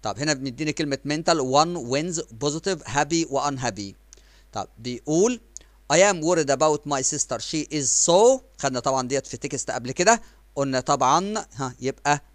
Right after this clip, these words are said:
unhappy، يعني غير راضي أو غير سعيد بيه، يبقى هنحط كلمة unhappy. ادي الكلمة اللي أنا إيه اخترتها، يبقى حطيت unhappy. ماشي. Unhappy about her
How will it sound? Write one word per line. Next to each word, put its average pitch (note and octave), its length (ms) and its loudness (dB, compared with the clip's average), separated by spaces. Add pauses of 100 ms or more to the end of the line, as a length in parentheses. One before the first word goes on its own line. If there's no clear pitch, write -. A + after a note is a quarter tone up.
(180)
unhappy، C3 1120 -2
يعني A2+ 260 -4
غير B2+ 260 -4
راضي C#3 360 -2
أو B2 200 -2
غير C3+ 100 2
سعيد A#2+ 420 0
بيه، G2+ 140 -4 (260)
يبقى B2 200 0
هنحط A#2+ 280 0
كلمة B2 300 0 (160)
unhappy. C3 1300 0 (220)
ادي B2 120 2
الكلمة C3 280 0
اللي B2+ 120 -2
أنا C3+ 100 -4
إيه C3 180 -4 (220)
اخترتها، C3 420 -8
يبقى A#2+ 180 -8
حطيت B2+ 280 -16 (160)
unhappy. A2 400 -10 (460)
ماشي. A#2 340 -6 (1160)
Unhappy F#3+ 320 2
about E3+ 340 2
her F3+ 200 0